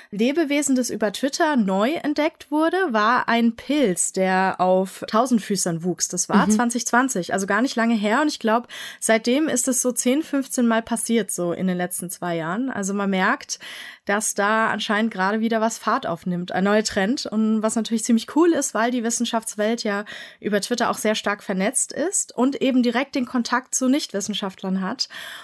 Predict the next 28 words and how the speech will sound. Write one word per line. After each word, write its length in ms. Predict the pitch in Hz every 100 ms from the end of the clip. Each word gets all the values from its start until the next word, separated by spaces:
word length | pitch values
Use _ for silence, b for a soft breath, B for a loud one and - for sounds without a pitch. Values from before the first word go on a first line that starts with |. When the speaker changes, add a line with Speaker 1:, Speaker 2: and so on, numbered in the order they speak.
| B
Speaker 1:
und 260 | 220 220
man 260 | 233 220 226
da 240 | 214 208
ziemlich 320 | 202 294 427 -
viele 240 | 277 254
Sachen 300 | 208 233 233
entdecken 300 | 202 226 247
kann, 200 | 233 226
die 140 | 220
einem 100 | 196
sonst 240 | 196 220 233
entgehen 400 | 220 247 233 165
würden. 360 | 156 160 180 - B B B B B _
Speaker 2:
Und 360 | 233 220 - -
denkst 260 | 208 240
du, 60 | 240
dass 220 | 214 202
man 140 | 202 -
auch 160 | 180
bei 140 | - 190
uns 360 | - 277 277
hierzulande 800 | - 277 285 - 208 175 175 170
irgendwie 360 | 190 190 180 185
neue 500 | 190 185 185 180 -
Arten 420 | 156 160 - 165
noch 240 | 160 156 -
entdecken 500 | 165 156 151 156 147
kann 420 | - 151 208